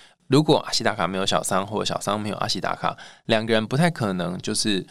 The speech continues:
阻止这场战争，然后也让这场战争结束。他们一定互相得依偎着彼此，包含阿西达卡他有一种就是想要让两边融合的这种渴望、和平共处的渴望。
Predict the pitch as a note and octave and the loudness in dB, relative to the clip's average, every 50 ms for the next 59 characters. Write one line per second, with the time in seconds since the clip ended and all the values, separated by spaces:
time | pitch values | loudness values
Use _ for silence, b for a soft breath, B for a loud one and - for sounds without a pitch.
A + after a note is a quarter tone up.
0 | B B B - - G2+ A2 A2+ A2+ - G#2+ F#2 E2 - - A2 A2 - - G2+ | B B B -2 0 0 0 2 0 0 -2 -2 -2 2 2 2 2 2 0 -4
1 | F#2 - - - A#2 G#2+ G2+ F#2+ F2+ G2 F#2+ F#2 F#2 F#2 F2+ - - F#2+ G2 F#2 | -6 -6 -2 0 0 0 0 -2 -2 -2 -2 -2 -2 -4 -6 -4 -4 -4 -2 -2
2 | E2+ E2 F#2+ G2+ G#2+ G#2+ F#2+ F2 E2+ F#2+ F#2 F#2 F2+ F2 F#2 F#2+ F#2 - - - | -2 -2 -2 -2 -2 -2 -4 -4 -4 -4 -4 -2 -2 -4 -2 -2 -2 -2 -2 -2
3 | - - - - D3+ - - D3 D3 B2+ B2 B2 C3+ C3 A#2+ A2+ A#2 - E3 D3+ | -4 -4 -4 -4 -4 -2 0 2 2 4 4 2 2 0 0 -2 2 4 6 6
4 | B2+ - A#2 B2 B2+ A2+ - - - G#2+ A2 G#2+ G#2+ G#2+ G2+ G2+ G2+ G2+ - E2+ | 6 6 4 2 4 2 0 0 0 -2 -4 -2 2 4 4 4 4 2 0 -2
5 | - - - F2 G2 F#2+ - - - - - B B B B B B _ - C3 | -2 -4 -6 -8 -6 -6 -6 -6 -6 -8 -10 B B B B B B _ 4 4
6 | C3+ C3+ B2+ A#2 F#2+ F#2 F#2 F2+ B B B B B - G2 A2 A2+ - A3 G2+ | 4 4 2 0 -2 -2 -2 -6 B B B B B 0 2 2 2 2 0 0
7 | F#2+ G2 F2+ D#2+ - - G#2 A2 G#2 F#2 - - - - - - - F#2+ D#2+ D#2 | 0 0 0 -2 0 0 0 2 2 0 0 -2 -6 -6 -2 0 0 0 0 -2
8 | - - - F#2+ F#2+ - G2+ G2 - - - F2+ G2 G2 G2 G2+ G#2 G#2 G#2+ G2+ | -6 -6 -6 -6 -4 -2 0 2 2 2 2 0 0 2 2 2 2 4 2 2
9 | G2 F2+ F2+ F#2+ F2+ E2 D#2 - G#2+ G#2+ A2 A2 G#2 F#2+ F#2+ A2+ A#2+ - - G2+ | 2 0 -2 -4 -6 -6 -4 -4 -4 -4 -2 -2 -2 -2 -2 -2 -6 -4 -2 -2
10 | F#2+ F2 F#2+ F#2+ G#2+ A2+ G#2+ F#2 F2+ G2 - - F#2 F2 - G2+ F#2 E2+ F2 - | 0 0 0 0 0 0 0 -2 -2 -2 -6 -6 -6 -2 0 0 0 0 -2 -4
11 | - A#2+ B2+ D3 - B2+ A#2+ B2+ D3 - D#3+ B2+ A#2 - - F2 - - - - | 0 0 0 0 0 -2 -2 -2 2 2 2 2 2 -2 -6 -8 -8 -8 -8 -2
12 | - G#2+ F#2+ F2 | 2 2 2 2